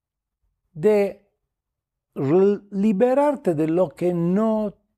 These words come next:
te resulta y, al contrario, afirmar lo que te resulta,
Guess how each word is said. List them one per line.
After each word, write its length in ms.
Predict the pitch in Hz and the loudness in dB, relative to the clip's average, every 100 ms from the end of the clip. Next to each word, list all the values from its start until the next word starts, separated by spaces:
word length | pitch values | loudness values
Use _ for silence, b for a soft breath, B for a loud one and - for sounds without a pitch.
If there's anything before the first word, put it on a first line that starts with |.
| - | -4
te 440 | 175 165 160 _ _ | -2 -2 -4 _ _
resulta 1080 | - 135 156 120 233 190 90 76 71 76 - _ _ _ _ _ _ _ _ _ _ _ - | -4 0 0 2 2 2 -2 -6 -8 -8 -14 _ _ _ _ _ _ _ _ _ _ _ 0
y, 240 | 240 262 | 2 4
al 180 | 240 233 | 2 0
contrario, 540 | 233 240 170 123 139 | -2 -2 0 2 0
afirmar 840 | 123 - 196 185 208 226 247 240 - | -2 -4 -4 -2 0 0 0 -4 -4
lo 300 | 175 165 170 | -2 0 -2
que 140 | 160 143 | -4 -8
te 260 | - 135 | -2 -2
resulta, 920 | 135 208 190 82 71 57 - - - | -2 -4 -4 -6 -12 -16 -20 -20 -20